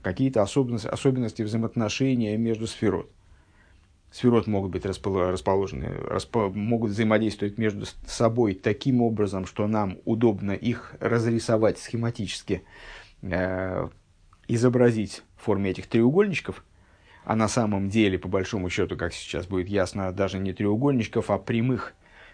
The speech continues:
э, где есть, э, полюса и средняя линия, то есть Хохма, Бина, между ними Даас, ну, к-, который тяготеет к низу, но Беседер, он всё равно между ними.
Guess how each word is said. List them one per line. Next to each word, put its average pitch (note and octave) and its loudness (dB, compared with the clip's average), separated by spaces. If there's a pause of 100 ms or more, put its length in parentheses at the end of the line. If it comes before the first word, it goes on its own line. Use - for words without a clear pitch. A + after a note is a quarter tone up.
(120)
э, G2 -2
где G#2 2
есть, G#2+ 0
э, F#2 2
полюса D3 0 (560)
и B2 4
средняя A#2+ 2
линия, G#2 2
то - -4
есть G2 -6
Хохма, G#2 2
Бина, C#3+ 0
между G#2+ 0
ними A2+ 2
Даас, F#2+ 0 (200)
ну, - -10 (100)
к-, - -12
который F#2 -2
тяготеет G#2 -2
к - -16
низу, G3 0
но C3 2
Беседер, G2+ -4
он G2+ -6
всё G2+ -2
равно A#2+ -2
между G#2+ -2
ними. F#2+ -4